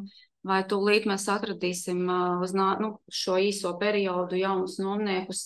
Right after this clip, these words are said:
kas, ā, nu, kas arī veicinās interesantu šo pils kvartālu ar tiem piedāvājumiem, un, un, un arī tās darba vietas. Nu, tas tāds risks ir, ā, droši vien arī.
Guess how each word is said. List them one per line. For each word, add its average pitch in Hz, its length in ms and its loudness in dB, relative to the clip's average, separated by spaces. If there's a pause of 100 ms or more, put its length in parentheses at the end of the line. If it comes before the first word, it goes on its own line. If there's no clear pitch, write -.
kas, 185 340 -8
ā, 185 220 -2 (240)
nu, 196 260 -2
kas 196 200 -4
arī 196 140 2
veicinās 185 600 4
interesantu 190 580 -2
šo 175 300 -4
pils 185 320 -2
kvartālu 185 560 -4
ar 175 100 -4
tiem 175 240 -8
piedāvājumiem, 180 840 4 (560)
un, 180 240 4
un, 180 200 4
un 180 160 4
arī 180 240 2
tās 175 220 -4
darba 190 320 0
vietas. 170 420 -6
Nu, 190 160 -2
tas 196 180 -8
tāds 190 320 2
risks 220 460 0
ir, 165 160 -4
ā, 160 80 -6 (100)
droši 170 460 -10
vien 175 240 -6
arī. 175 220 -6